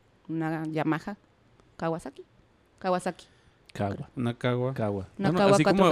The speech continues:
Speaker 1: cuarenta.
Speaker 4: como cuando aprendes a andar en moto, que tu inicio es una cien cincuenta, como dice ahorita, no, ¿también no inicias de,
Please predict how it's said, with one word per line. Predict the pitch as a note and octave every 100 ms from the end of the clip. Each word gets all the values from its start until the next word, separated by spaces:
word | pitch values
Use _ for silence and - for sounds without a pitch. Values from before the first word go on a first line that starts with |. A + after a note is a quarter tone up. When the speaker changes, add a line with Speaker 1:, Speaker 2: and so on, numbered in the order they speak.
| D#3+
Speaker 1:
cuarenta. |
Speaker 4:
como | D3+ C#3 B2
cuando | B2+ A#2+
aprendes | B2+ C3+ D#3+ D#3+
a | C3
andar | B2 B2+
en | D3+
moto, | D#3 D3+ D3+
que | D3+
tu | C#3
inicio | A2 A#2 C3
es | D3
una | D3+
cien | D3 D3
cincuenta, | D#3 C#3+ C#3
como | C3
dice | B2+
ahorita, | C#3+ C#3 C#3+
no, | B2+ B2+ B2
¿también | A2+ B2+ B2 C#3
no | D#3 D#3+ D#3+ D#3+
inicias | D#3+ E3 D#3+ E3+ D3+
de, | B2+